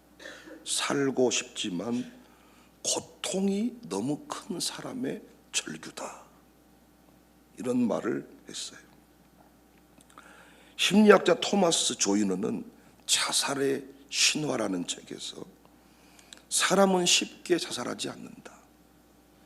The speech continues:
자살할 수 있으려면 세 가지, 세 가지 조건이 겹쳐야 한다. 나는 짐이야. 나는 외톨이야. 그리고 죽음에 대한 두려움이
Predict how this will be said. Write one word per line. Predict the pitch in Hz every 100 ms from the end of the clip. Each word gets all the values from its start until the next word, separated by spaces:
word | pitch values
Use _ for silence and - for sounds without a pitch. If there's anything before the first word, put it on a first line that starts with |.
| - - - - -
자살할 | - - 151 190 208
수 | 202
있으려면 | 175 - 156 139 131 165 - - - -
세 | - - - 254
가지, | 254 233 196 - -
세 | - - 185
가지 | 196 165 156
조건이 | - - - - 117 165 269 - - - - -
겹쳐야 | - - - 143 131
한다. | - - - - - - - - - _ -
나는 | 82 87 85 90
짐이야. | - - 139 127 - - - - _ - _ _ - - - -
나는 | 85 98 98
외톨이야. | 95 - - - - - - - - - - - _ - - _
그리고 | - 82 87
죽음에 | - - 123 127 123
대한 | 117 110 90
두려움이 | - 98 101 95 143